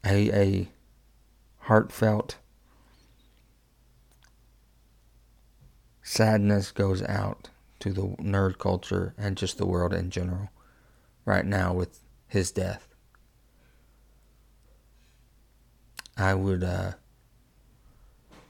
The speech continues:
I would ask that everyone please be,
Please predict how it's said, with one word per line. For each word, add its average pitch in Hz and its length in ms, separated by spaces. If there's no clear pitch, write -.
I 101 100
would 98 120
ask 98 400
that 95 320
everyone 101 400
please 101 520
be, 98 480